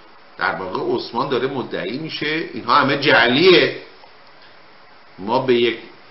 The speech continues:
شکی که در دلمون ایجاد شده که نمی‌دونیم آدم بکشیم که. من مروان رو بدم دست شما بکشیدش فقط به خاطر اینکه به مروان شک دارید شما. خب، پس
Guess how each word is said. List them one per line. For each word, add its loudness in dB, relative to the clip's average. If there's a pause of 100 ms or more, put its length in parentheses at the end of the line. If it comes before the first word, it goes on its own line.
(1400)
شکی 2
که 2
در 6
دلمون 0
ایجاد 2
شده -2
که -2
نمی‌دونیم 0
آدم 8
بکشیم -2
که. -12 (1300)
من 2
مروان 4
رو -2
بدم 0
دست 4
شما 0
بکشیدش 0
فقط 0
به -2
خاطر -4
اینکه -6
به -2
مروان 2
شک -2
دارید -8
شما. -12 (1800)
خب، 6 (800)
پس 4